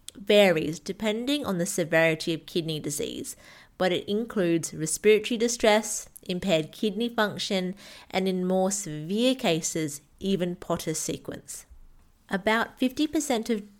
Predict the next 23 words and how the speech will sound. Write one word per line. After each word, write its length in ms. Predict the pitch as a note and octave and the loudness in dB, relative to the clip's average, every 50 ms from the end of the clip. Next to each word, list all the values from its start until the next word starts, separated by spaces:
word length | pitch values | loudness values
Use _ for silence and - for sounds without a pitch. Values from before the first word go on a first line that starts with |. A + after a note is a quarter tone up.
| _ F#3+ | _ -6
neonates 560 | F#3 F3+ F3+ F3 E3+ E3+ - - - - - | -4 -2 -2 -2 -2 -4 -6 -8 -10 -4 -2
with 200 | G3+ A3 - - | -2 -2 0 0
A 140 | G3+ G3+ G3 | 0 2 2
R 120 | G3 G#3 | 2 0
P 180 | G#3 - A#3 A3+ | -2 -4 -8 -6
K 220 | - G3+ F3 F3 | -2 -2 -2 0
D 320 | E3+ E3 - - - D3+ - - - - _ | 0 -4 -6 -6 -6 -10 -12 -16 -20 -20 _
have 260 | - - F#3+ F#3+ F3+ | -6 -4 -4 -2 -2
respiratory 540 | F#3 F#3+ - - F3 E3+ - - - E3+ E3 | -4 -6 -4 -6 -6 -6 -4 -6 -6 -8 -6
distress, 640 | D#3+ E3+ E3 - - G3 F3 D3 D#3 - - - - - - - - _ | -6 -4 -6 -2 0 0 0 0 -2 -8 -10 -12 -14 -16 -20 -20 -20 _
which 180 | - G3 G3+ G#3+ | -8 -6 -4 -4
is 120 | G#3+ G#3 | -6 -6
primarily 720 | - - A3+ A3 A#3 C4 C#4 D4 D4+ D#4 D4+ D4 D#4 D4+ C4+ | -6 -4 -2 -2 0 0 0 2 2 2 0 0 -2 -2 -2
due 400 | - - - F#3 F3+ E3 D#3+ D#3+ | -4 -4 -4 -2 -2 0 -2 -4
to 160 | - - - | -6 -10 -12
pulmonary 580 | - - - - F#3 E3+ F3+ F#3+ F#3+ F3+ F3 E3+ | -12 -12 -6 -4 -4 -2 0 0 0 0 -2 -2
hypoplasia. 1080 | E3+ F3+ E3+ E3 E3 - - D#3+ D#3 - - - F#3 E3+ E3+ - - - D3+ - - - - _ _ - - - _ | -2 -2 -4 -4 -4 -4 -6 -4 -4 -6 -4 -2 -2 -2 -2 -2 -4 -4 -4 -4 -8 -12 -18 _ _ -20 -20 -6 _
These 260 | A3 A3+ B3+ C#4+ C4+ | 0 0 0 -2 0
patients 420 | - G3+ F3 - - F#3 E3+ - | 0 0 0 0 -2 -4 -4 -4
are 80 | F3+ - | 0 0
often 300 | - G3 G3+ - G#3+ - - - | 0 0 0 -2 -6 -6 -6 -2
diagnosed 420 | - F#3+ D#3 E3+ E3+ E3 E3 D#3+ - | 0 2 2 2 2 0 -2 -4 -4
antenatally, 920 | - E3 E3 E3 - - E3+ D#3+ D3+ D#3+ - - - - - - - - | -4 -4 -4 -4 -6 -6 -6 -6 -6 -6 -8 -8 -8 -6 -6 -8 -10 -10